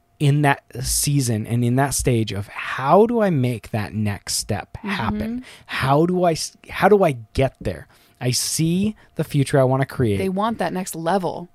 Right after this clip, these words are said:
Speaker 2: They're
Speaker 1: Yeah.
Speaker 2: ready. They're thirsty for it.
Speaker 1: And they just can't figure out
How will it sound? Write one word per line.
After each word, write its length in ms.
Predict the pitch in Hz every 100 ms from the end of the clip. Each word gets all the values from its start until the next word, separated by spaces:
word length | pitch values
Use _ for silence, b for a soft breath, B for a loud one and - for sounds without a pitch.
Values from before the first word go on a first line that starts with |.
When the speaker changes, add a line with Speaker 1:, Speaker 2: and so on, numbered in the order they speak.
| _
Speaker 2:
They're 140 | - 147
Speaker 1:
Yeah. 80 | 165
Speaker 2:
ready. 420 | 160 175 160 -
They're 140 | - 160
thirsty 560 | - 202 208 - -
for 260 | 170 - 143
it. 300 | - - - _ - - _ _ _ 127
Speaker 1:
And 100 | 127
they 120 | 120 110
just 440 | - 131 131 -
can't 300 | - 123 -
figure 340 | - 117 110
out 300 | 101 104 101